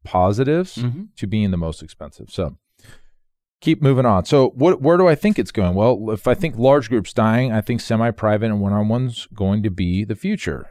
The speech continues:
Speaker 1: And this doesn't change anything that I've stood on for the last two, three, five years. We've been s-, doing semi-private training to the tune of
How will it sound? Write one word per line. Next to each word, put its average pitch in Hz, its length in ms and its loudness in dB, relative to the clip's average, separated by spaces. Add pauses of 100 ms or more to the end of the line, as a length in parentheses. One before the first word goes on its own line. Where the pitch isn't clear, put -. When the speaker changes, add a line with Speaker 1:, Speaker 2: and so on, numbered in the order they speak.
(120)
Speaker 1:
And 90 420 -4 (440)
this 101 160 -8
doesn't 117 220 -2
change 131 280 -2
anything 135 360 -2
that 117 100 2
I've 104 240 0
stood 135 260 2
on 131 160 0
for 110 100 -4
the 104 60 -2
last 110 380 -2
two, 120 180 -2
three, 117 380 -6
five 110 360 0
years. 123 440 0
We've 107 120 -2
been 120 140 -4
s-, - 120 -10 (100)
doing 110 220 -2
semi-private 107 580 -2
training 107 420 -2 (840)
to 147 100 0
the 123 100 2
tune 139 300 2
of 113 140 2